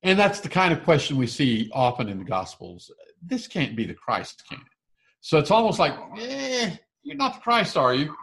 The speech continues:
"No, I'm not." "Okay, all right, then we've got some other questions. Are you," verse twenty-one, "are you Elijah?" And he said, "I am not." And then they said, "Well, are you the prophet?"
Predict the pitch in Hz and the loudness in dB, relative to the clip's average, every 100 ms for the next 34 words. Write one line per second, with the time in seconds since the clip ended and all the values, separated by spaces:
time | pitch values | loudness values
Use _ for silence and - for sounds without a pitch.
0 | - 156 175 175 - - 160 107 98 - | -12 0 2 2 0 -4 -4 -4 -6 -10
1 | _ _ 220 226 196 - 180 202 113 156 | _ _ 0 4 4 4 6 6 4 0
2 | 190 208 196 202 214 - 147 - - 131 | 0 0 -2 0 -2 2 2 0 -8 -18
3 | _ _ _ - 160 240 269 180 120 98 | _ _ _ 2 8 8 8 6 2 2
4 | 101 156 - _ 123 123 131 131 - - | 0 -2 -4 _ -4 0 0 0 -8 -14
5 | - 139 120 151 165 113 151 - - 117 | -6 -2 0 2 2 2 0 -6 -12 -2
6 | 113 127 185 311 277 - - - _ _ | 0 2 2 0 -4 -8 -16 -20 _ _
7 | _ _ 120 113 107 190 185 - 151 139 | _ _ 0 0 0 -4 -4 0 2 4
8 | 143 139 139 - _ _ _ _ _ _ | 4 0 -8 -18 _ _ _ _ _ _
9 | 92 95 92 98 127 - - _ _ _ | -12 -10 -6 -4 -4 -6 -16 _ _ _
10 | _ _ _ 135 147 165 156 165 123 - | _ _ _ 0 2 4 2 2 0 -6
11 | - 117 - 135 123 113 127 - 262 294 | -4 -2 2 2 2 0 -4 -4 2 4
12 | 262 - | 4 -2